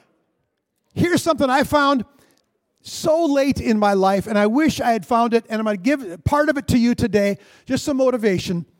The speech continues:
Before I do, I want you to write this, this video in your phone, okay? Don't look at it now, but I want you to look at a-, after. It's called Imagine. Imagine dot oasis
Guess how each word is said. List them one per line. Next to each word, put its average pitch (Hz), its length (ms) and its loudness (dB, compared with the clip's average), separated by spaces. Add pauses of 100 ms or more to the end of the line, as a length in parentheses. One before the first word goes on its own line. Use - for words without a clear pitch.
(340)
Before 294 340 0
I 330 80 2
do, 214 300 0
I 208 80 0
want 254 240 0
you 285 80 2
to 233 80 2
write 233 240 0
this, 247 240 0 (100)
this 202 220 -2
video 240 340 0
in 220 180 -2
your 214 140 2
phone, 160 460 0
okay? 190 340 0 (300)
Don't 247 180 2
look 262 160 0
at 277 140 2
it 247 80 -4
now, 202 400 0 (260)
but 202 80 -4
I 208 60 2
want 247 240 -2
you 277 40 2
to 226 60 2
look 240 220 0
at 226 80 -4
a-, 208 280 0
after. 202 380 0
It's 156 140 -10
called 233 320 2
Imagine. 190 720 0 (1800)
Imagine 175 760 -2 (1200)
dot 220 440 2 (400)
oasis 202 840 0